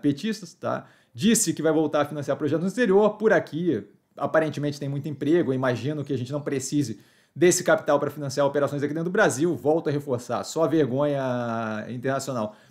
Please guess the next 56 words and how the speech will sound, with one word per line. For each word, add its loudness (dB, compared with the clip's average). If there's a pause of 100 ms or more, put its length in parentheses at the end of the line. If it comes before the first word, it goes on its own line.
(280)
E 4
o 6
Banco 6
do -2
Brasil 6
deve 4
financiar 0
exportações -2
da 0
Argentina, 2
também 2
vai 4
sair -2
em -8
seleções, 0
tá? -2
Foi -4
comentado 0
na 0
live 4
de 0
ontem, 2 (500)
com 6
garantia 4
do 0
fundo -4
dos -2
dois 0
países, 2
então 0
preocupa 2
zero 2
pro -4
ativo, 0
tem -4
aval 4
ali 2
do -8
Tesouro -2
Nacional -4
aqui -6 (260)
e 4
da 4
Argentina 0
pra 4
gente, -2
que -4
é 2
acionista -2
do -6
Banco -6
do -8
Brasil, 0
faz 2
zero 4
diferença, -2